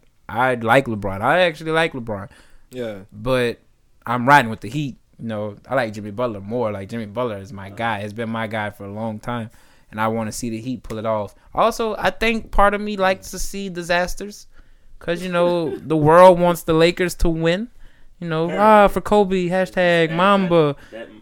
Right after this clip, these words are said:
Speaker 1: It's the little
Speaker 3: cherry on the top of
Speaker 1: Yeah, it's the,
Speaker 3: twenty twenty.
Speaker 1: it's the little
Speaker 2: Right. <laughs>
Speaker 1: asshole in me that just like, yeah, Heat, fuck that shit up and win it. <laughs> Like, that's, that's where I'm at with it. Like, I really wanted to see the Heat versus Denver 'cause that would've set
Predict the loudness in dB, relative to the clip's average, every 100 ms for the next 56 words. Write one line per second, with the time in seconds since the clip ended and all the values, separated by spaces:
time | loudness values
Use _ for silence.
0 | _ _ -10 -4 -4 2 4 6 4 4
1 | 0 -6 -12 -14 -18 -6 0 2 2 -2
2 | -6 -2 -2 0 2 2 4 4 6 4
3 | 6 8 8 8 6 6 4 2 2 2
4 | 2 2 2 4 4 2 -4 -16 -20 -20
5 | -8 2 4 4 2 -2 -8 -10 -10 -14
6 | -2 0 0 -2 -6 -6 -4 -4 -4 -8
7 | -12 -16 -14 -10 -6 -6 -6 -10 -16 -16
8 | -2 6 8 8 6 4 4 0 0 -2
9 | 2 4 4 2 -4 -6 -6 -8 -8 -12
10 | -6 -2 0 2 0 0 -10 -14 -4 0
11 | 4 4 2 0 2 2 2 0 -2 -6
12 | -4 2 6 6 6 2 0 -2 -4 -8
13 | -6 -6 -6 -8 -10 -6 -8 -8 -6 -2
14 | -2 -4 -8 0 2 2 0 2 4 4
15 | -2